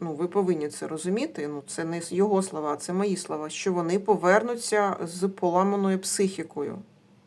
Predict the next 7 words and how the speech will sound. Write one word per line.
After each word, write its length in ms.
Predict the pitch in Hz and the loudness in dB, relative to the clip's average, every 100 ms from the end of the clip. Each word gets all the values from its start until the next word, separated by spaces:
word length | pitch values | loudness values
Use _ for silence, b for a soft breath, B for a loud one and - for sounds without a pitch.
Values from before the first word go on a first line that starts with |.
| - | -6
Практично 560 | - 180 220 220 196 | -6 -2 -2 -2 -2
всі. 400 | 185 - - 143 B B B B - | -2 -2 -4 -8 B B B B -6
Їм 240 | 180 233 | 0 2
потрібна 500 | 226 190 190 180 170 | 2 -2 0 0 0
буде 300 | 160 165 160 | -6 -6 -6
допомога 800 | 156 175 175 170 175 214 196 147 170 _ _ _ - - _ | -2 -2 -2 -2 2 2 2 -2 -6 _ _ _ -20 -20 _
психолога, 840 | - - 190 185 202 190 175 147 | -4 -2 0 4 6 4 0 -6